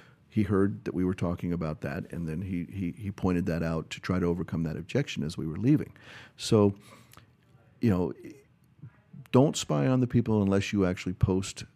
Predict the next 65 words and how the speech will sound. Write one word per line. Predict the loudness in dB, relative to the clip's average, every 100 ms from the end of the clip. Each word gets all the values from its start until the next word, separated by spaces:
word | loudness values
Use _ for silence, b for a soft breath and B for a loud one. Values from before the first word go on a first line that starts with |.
| _ -6
a | -2 0 -2 -6 -10 b b b b _
notice | 0 2 4 2
saying | 0 0 -2 -4
that, | -8 -4
you |
know, | -2
uh, | -2 -6 -10 -2
'cause | 0 2
the, | 2 2
the | 4
lights | 4 4 4
will | 2
give | 2 4
you | 4
away | 4 0
on | -4
the | -6
cameras | -2 0 0
on | 2
most | 6 6 4
of | -6
them. | -6
Some | 0 2
of | 4
them | 2
don't | 2 2
have | 2 0 2
lights | 2 2 2
on | 2
'em, | 2
but | 0 -4 B B B B -20 -4
we | 2 4
did | 8
a, | 8 6 4 -4 -18 -18 -4
last | -2 0 2
year |
we | 4
were | 4
in | 4
escrow | 2 0 0 2
on |
a | 2
property | 2 0 0 -2 0
over | 0 -2
in |
Simi | -2 0 0
Valley, | 0 0 -2 -4 B B B B
and | 0 2 2
during | 2 4 4
the | 2
home | 2 2
inspection, | 2 -2 -4 -6 -6 -6
th-, | -6 -4
these | -2
people | -2 0
had | 0 -2
four | -2 0 0
or |
five | 2 0 0
lights. | 0 -2 0
They'd | 2
actually | 2 2 2
moved | 4 2 2
out | 0
of, | 0